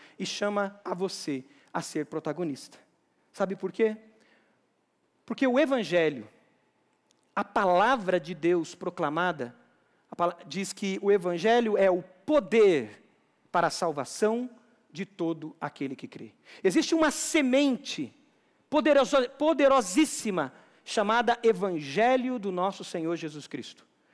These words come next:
A boa notícia que há salvação, a boa notícia que também traz uma notícia pesada, que todos são pecadores,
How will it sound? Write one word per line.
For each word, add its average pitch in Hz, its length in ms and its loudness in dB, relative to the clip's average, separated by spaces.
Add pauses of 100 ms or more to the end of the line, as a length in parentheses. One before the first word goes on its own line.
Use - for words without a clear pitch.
(320)
A 226 80 2
boa 349 360 6
notícia 294 580 2
que 240 220 0
há 262 160 4
salvação, 208 840 0 (260)
a 202 120 2
boa 339 320 4
notícia 254 680 2 (220)
que 254 100 2
também 247 320 2
traz 277 500 4
uma 196 360 0 (100)
notícia 208 420 0
pesada, 220 600 2
que - 100 -6
todos 320 520 2
são 302 260 4
pecadores, 214 800 4